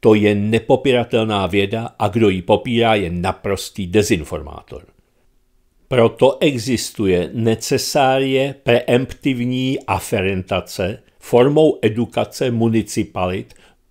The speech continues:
rustikálním elementem society, která reprezentuje optimální antagonismus informační absence, dodává předseda. Musíme chránit blahodárný C O dva.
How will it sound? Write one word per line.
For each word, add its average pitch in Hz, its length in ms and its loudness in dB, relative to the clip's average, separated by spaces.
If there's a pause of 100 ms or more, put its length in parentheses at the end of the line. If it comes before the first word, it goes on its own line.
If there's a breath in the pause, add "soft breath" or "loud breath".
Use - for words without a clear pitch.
(120)
rustikálním 131 1200 0
elementem 123 640 2
society, 101 960 -2 (240 soft breath)
která 117 500 2
reprezentuje 120 880 0
optimální 127 880 2
antagonismus 117 1160 0
informační 107 800 0
absence, - 640 -4 (400)
dodává 92 680 2
předseda. - 560 -6 (760)
Musíme 131 540 0
chránit 120 680 0
blahodárný 117 1040 2
C 110 340 -2
O 107 220 -2
dva. 101 320 -6